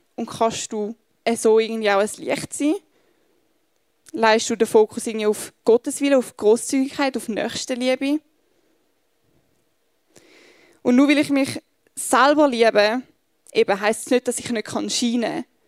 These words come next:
Ich darf mich selber lieben und ich kann mich selber lieben und gleich kann ich ein Licht sein. Aber wenn ich so durch die Welt gehe und nur mich selber anschaue, dann kann ich nicht leuchten.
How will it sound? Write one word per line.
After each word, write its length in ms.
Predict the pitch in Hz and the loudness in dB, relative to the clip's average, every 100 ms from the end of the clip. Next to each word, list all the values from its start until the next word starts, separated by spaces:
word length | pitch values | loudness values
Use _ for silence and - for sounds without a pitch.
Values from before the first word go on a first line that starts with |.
| _ _ _ _ - | _ _ _ _ -6
Ich 200 | 233 - | -6 0
darf 280 | 240 262 285 | 2 2 2
mich 160 | 294 | -2
selber 320 | - 269 269 | 0 2 2
lieben 340 | 254 240 214 214 | 2 2 0 -2
und 60 | |
ich 140 | 220 - | -6 -2
kann 140 | 240 | -2
mich 100 | 269 | -2
selber 300 | - 247 240 | 0 0 2
lieben 200 | 240 202 | 2 0
und 140 | 208 - | -2 -4
gleich 240 | 226 240 | -6 -4
kann 160 | 240 220 | -4 -4
ich 100 | 220 | -8
ein 80 | 208 | -4
Licht 340 | 226 262 - | -2 -2 -4
sein. 140 | - - - - - | -12 -12 -14 -14 0
Aber 140 | 240 | 2
wenn 100 | 240 | 4
ich 140 | 247 - | 2 -2
so 320 | - 269 302 | 4 6 6
durch 180 | 294 269 | 2 0
die 80 | 233 | 2
Welt 260 | 226 269 | 0 2
gehe 120 | 226 | 0
und 180 | 208 226 | 0 0
nur 180 | 247 269 | 2 2
mich 160 | 269 - | 2 -2
selber 400 | - 220 254 247 | -2 0 2 2
anschaue, 440 | 240 226 202 - - _ _ _ _ - | 2 2 -2 -4 -10 _ _ _ _ -4
dann 140 | 226 | -4
kann 240 | 226 233 247 | 0 0 0
ich 120 | 247 | -4
nicht 200 | 226 202 | -6 -2
leuchten. 500 | 226 - - - | -2 -2 -8 -10